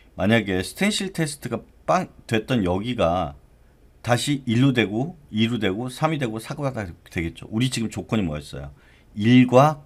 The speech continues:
같다면 이라고 했잖아요. 그러니까 이런 식으로 인크리먼트, 디크리먼트, 그 다음에 이런 것들을 다 정할 수가 있습니다. 리플레이스라고 하면 리플레이스 됩니다. 어떤 값으로? 여기 레퍼런스 값으로 리플레이스가 일어납니다. 알겠죠?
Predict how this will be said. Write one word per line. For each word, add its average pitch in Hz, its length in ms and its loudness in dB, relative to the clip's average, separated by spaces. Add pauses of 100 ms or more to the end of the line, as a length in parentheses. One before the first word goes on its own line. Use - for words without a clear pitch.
같다면 104 840 2
이라고 80 220 -4
했잖아요. 67 300 -16 (600)
그러니까 107 180 2
이런 143 180 8
식으로 113 540 -4 (220)
인크리먼트, 120 640 2
디크리먼트, 92 1040 -4 (440)
그 - 100 -16
다음에 101 220 2
이런 104 220 2
것들을 110 320 -4
다 110 220 -4
정할 87 240 -4
수가 71 220 -10
있습니다. - 400 -14 (520)
리플레이스라고 139 760 2
하면 117 440 -2 (320)
리플레이스 143 480 2
됩니다. 82 300 -2
어떤 120 280 -2
값으로? 117 480 -6
여기 85 200 -4
레퍼런스 82 440 -6
값으로 98 380 -10
리플레이스가 82 600 -6
일어납니다. 64 480 -12 (600)
알겠죠? - 460 -8